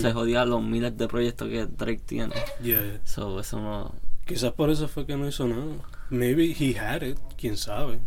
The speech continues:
Speaker 2: I don't know. Pero
Speaker 1: El punto
Speaker 2: quizás pues, le
Speaker 1: es
Speaker 2: dañaba la carrera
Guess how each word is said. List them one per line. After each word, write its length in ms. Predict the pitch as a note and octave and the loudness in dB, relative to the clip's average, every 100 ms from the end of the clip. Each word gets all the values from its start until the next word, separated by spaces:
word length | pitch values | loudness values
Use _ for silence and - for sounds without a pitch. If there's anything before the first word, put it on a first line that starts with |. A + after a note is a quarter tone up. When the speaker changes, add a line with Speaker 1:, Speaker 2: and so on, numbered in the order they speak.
| - - | 2 0
Speaker 2:
I 20 | G2+ | 0
don't 140 | F#2+ | 0
know. 260 | G2+ D3 C3+ C#3+ - - - - - - - - - - - - - - | 0 0 -2 -2 -6 -8 -8 -8 -10 -10 -10 -10 -10 -10 -8 -8 -8 -8
Pero 420 | - A#2 A2 G#2+ - - - | -4 -4 -2 -4 -4 -4 -2
Speaker 1:
El 80 | A#2 | -2
punto 220 | - C#3 | 0 0
Speaker 2:
quizás 200 | C#3 - | 0 0
pues, 140 | B2+ A#2+ | 2 2
le 60 | |
Speaker 1:
es 60 | C3 | 4
Speaker 2:
dañaba 440 | B2 A2+ A2 A#2 | 2 2 0 0
la 120 | B2 A#2+ | 0 0
carrera 460 | B2 - A2 G#2+ | -2 -4 -2 0